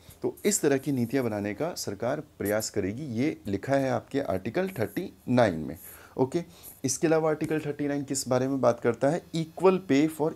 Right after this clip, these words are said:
equal work, यानी कि अगर आप same amount of work कर रहे हैं, same number of days कर रहे हैं, same number of hours कर रहे हैं, तो irrespective of your gender, irrespective of your religion, irrespective of your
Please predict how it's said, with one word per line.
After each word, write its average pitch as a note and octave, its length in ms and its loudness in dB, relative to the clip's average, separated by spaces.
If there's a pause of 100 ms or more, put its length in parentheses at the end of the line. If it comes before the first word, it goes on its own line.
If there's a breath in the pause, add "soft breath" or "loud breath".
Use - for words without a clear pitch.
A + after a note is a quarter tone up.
(100)
equal B2 360 -2 (100)
work, F2 260 0 (420 loud breath)
यानी A2 180 2
कि D#3+ 160 -6 (100)
अगर B2+ 320 0 (100)
आप G#2+ 280 -6 (600)
same F3+ 560 0 (800 soft breath)
amount B2 420 2
of F3 120 0 (220)
work B2+ 280 0
कर B2+ 180 2
रहे C3 140 2
हैं, C3 220 -2
same C3 420 -2
number B2 280 -2
of G#2+ 140 -8
days A2 240 0
कर A2+ 160 -2
रहे A2+ 160 -2
हैं, A#2+ 120 -6
same B2+ 340 -2
number A#2+ 180 -2
of A#2 180 -6
hours - 300 0
कर A2 200 -2
रहे A#2 140 0
हैं, C#3 180 -4 (300 loud breath)
तो C3 220 -4
irrespective D#3+ 680 -2
of D#3+ 220 -8
your D#3+ 100 -2
gender, G2 440 -2 (140)
irrespective C3+ 720 -4
of B2 180 -10
your B2 120 -2
religion, G#2+ 600 -2
irrespective B2+ 640 -4
of B2 200 -4
your A2 140 -2